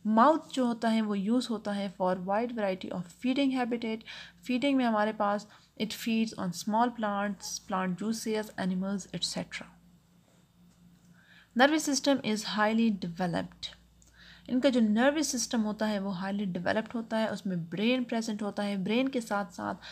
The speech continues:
वेंट्रल नर्व कॉर्ड भी प्रेजेंट होता है। इसके अलावा हमारे पास प्रेजेंट होते हैं गैंग्लियन। हर एक सेगमेंट जो होता है इनकी बॉडी से सेगमेंटेड है। हमने इससे पहले बात करी थी कि इनकी बॉडी क्या है, हमारे पास बॉडी is segmented,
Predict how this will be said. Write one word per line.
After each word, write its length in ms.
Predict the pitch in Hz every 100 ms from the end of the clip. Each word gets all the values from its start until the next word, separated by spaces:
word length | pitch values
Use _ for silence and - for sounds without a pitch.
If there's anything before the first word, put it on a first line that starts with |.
| - - 196
वेंट्रल 560 | 226 247 254 277 269
नर्व 460 | 247 196 208 226 226 -
कॉर्ड 280 | - 185 185 175
भी 140 | 233
प्रेजेंट 500 | 240 - 175 185 180
होता 280 | 175 170 175
है। 380 | 170 180 170 175 - - - - _ -
इसके 280 | 233 - 311
अलावा 240 | 277 254
हमारे 300 | 240 220 220
पास 240 | 226 214 214
प्रेजेंट 340 | 202 202 190
होते 220 | 190 -
हैं 360 | 196 196 208 220 - -
गैंग्लियन। 760 | 180 190 180 175 170 175 226 311 - _ - -
हर 140 | 269 294
एक 240 | - 214
सेगमेंट 440 | - 202 214 220
जो 80 | 208
होता 180 | 196 202
है 60 | 202
इनकी 160 | 190
बॉडी 260 | 190 196 202
से 340 | - - -
सेगमेंटेड 580 | 185 190 190 190 226 247
है। 80 | 240
हमने 180 | 233 208
इससे 220 | - 214
पहले 220 | 202 196
बात 240 | 190 190
करी 180 | - 202
थी 100 | 185
कि 100 | 208
इनकी 140 | 185 190
बॉडी 260 | 185 190
क्या 160 | 180 202
है, 60 |
हमारे 180 | 196 196
पास 340 | 190 214 262 - - - -
बॉडी 280 | 202 208 196
is 160 | -
segmented, 540 | 190 175 208 240 262